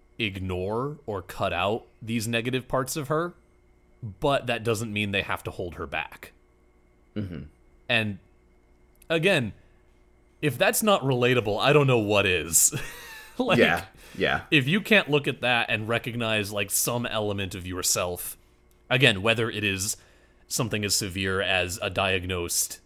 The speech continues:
Speaker 1: anxiety or depressive situation, or just, like, like I said at the beginning, being a human being with history and baggage and, like, things about yourself that you don't like, that is a really powerful message. And the fact that you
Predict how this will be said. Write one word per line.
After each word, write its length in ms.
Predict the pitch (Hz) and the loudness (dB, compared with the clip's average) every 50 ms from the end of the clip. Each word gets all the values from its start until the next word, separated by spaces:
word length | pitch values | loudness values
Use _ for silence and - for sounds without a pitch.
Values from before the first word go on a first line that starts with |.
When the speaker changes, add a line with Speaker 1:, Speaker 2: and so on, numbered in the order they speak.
| _ _ _ _ | _ _ _ _
Speaker 1:
anxiety 600 | - 101 90 85 90 92 87 85 87 90 85 82 85 | -6 -4 -4 -2 0 0 0 0 -2 -2 -4 -6 -6
or 160 | - 87 85 | -6 -8 -8
depressive 720 | 80 90 78 - 87 82 - - 85 73 76 73 - - - _ _ _ _ _ _ | -8 -10 -8 -6 -6 -4 -4 -6 -8 -10 -12 -14 -14 -14 -16 _ _ _ _ _ _
situation, 800 | - - - - - 95 85 82 82 82 - - 92 82 85 80 - - - - _ | -6 -6 -6 -6 -6 -8 -6 -6 -4 -4 -6 -6 -8 -10 -10 -14 -18 -20 -20 -20 _
or 180 | - 143 147 151 | -2 0 2 2
just, 220 | 131 139 135 135 | 2 0 -2 -2
like, 300 | 139 135 127 123 120 - - _ _ _ _ _ _ _ _ _ _ _ _ | -2 -2 -2 -2 -2 -4 -12 _ _ _ _ _ _ _ _ _ _ _ _
like 140 | - 107 104 | -6 -4 -4
I 20 | |
said 140 | 101 95 113 | -4 -4 -4
at 60 | 104 98 | -2 -2
the 80 | 107 | -2
beginning, 320 | 101 98 110 104 92 82 78 | 0 2 0 0 0 -4 -4
being 240 | - 104 107 107 113 | -2 0 0 2 0
a 60 | 110 | 0
human 320 | - - 113 98 101 95 87 | -2 -2 -2 -2 -2 -2 -2
being 300 | 101 98 98 95 92 90 | 0 2 2 2 2 -2
with 120 | 90 87 | -4 -4
history 420 | - 110 - - - 104 90 85 | -4 -4 -4 -4 -4 -6 -6 -6
and 120 | 85 85 82 | -6 -6 -4
baggage 480 | 90 82 85 82 78 82 76 71 76 | -2 0 0 0 -2 -4 -6 -6 -8
and, 100 | 82 80 | -8 -8
like, 240 | 80 82 85 82 - - _ _ - - - | -6 -6 -6 -8 -8 -14 _ _ -20 -20 -20
things 440 | - - - - 104 92 95 92 90 | -20 -12 -6 -4 -4 -4 -4 -4 -6
about 300 | 95 85 87 85 87 - | -2 -2 0 -2 -2 -4
yourself 420 | 90 85 - - 101 90 87 - - | -6 -6 -4 -4 -4 -4 -4 -6 -8
that 100 | 92 82 | -12 -12
you 140 | 87 85 85 | -12 -12 -8
don't 280 | 82 90 82 - - | -8 -8 -10 -10 -8
like, 420 | 90 90 82 80 67 - - - - _ _ _ _ _ _ _ _ _ _ | -6 -4 -4 -4 -6 -8 -14 -18 -20 _ _ _ _ _ _ _ _ _ _
that 180 | - 120 117 123 | 2 4 4 4
is 120 | 147 135 | 4 4
a 40 | 151 135 | 2 2
really 220 | 123 127 123 123 | 2 0 0 0
powerful 440 | 113 - - 104 107 104 - 107 101 | 0 0 0 0 0 0 -2 -4 -4
message. 360 | 107 107 104 - 87 82 - | -4 -4 -4 -4 -8 -8 -8
And 140 | - 98 98 | -8 -6 -6
the 60 | 101 | -6
fact 320 | - - 117 110 - - | -2 0 0 0 0 -2
that 100 | - 107 | -8 -10
you 220 | - 107 98 95 | -10 -10 -12 -12